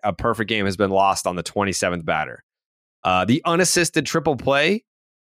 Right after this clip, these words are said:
that's happened fifteen times. A ten R B I game has happened sixteen times.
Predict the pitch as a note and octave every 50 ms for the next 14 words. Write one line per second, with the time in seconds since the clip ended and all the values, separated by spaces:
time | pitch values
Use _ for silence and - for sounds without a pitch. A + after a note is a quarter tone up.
0 | _ _ _ _ _ _ _ _ - A2+ A#2+ A#2+ - - C3+ C3+ - B2+ A2+ G#2
1 | - - C3 B2+ - - - B2 B2 B2+ C3 C3+ B2 B2 B2+ C3 C3 C3+ C#3 D#3
2 | D#3+ - - - - _ _ _ _ _ _ _ _ _ _ _ _ _ _ _
3 | _ - A#2 A2 - - - - - D3+ D#3 D#3+ E3 D#3+ - C3+ D3 D3 D3 D3
4 | C#3+ C3+ C3 C3 C3 C3 B2+ B2+ A2+ A2+ A#2 A#2+ A#2+ B2+ C3 C#3 C3+ B2 A#2 G#2+
5 | - A#2+ A2+ A2 - A2 G#2 G2 - - - C3 - - - - B2+ B2 B2+ C3
6 | B2 B2 B2 B2 B2 B2+ C3 C#3 C#3+ C#3+ - - -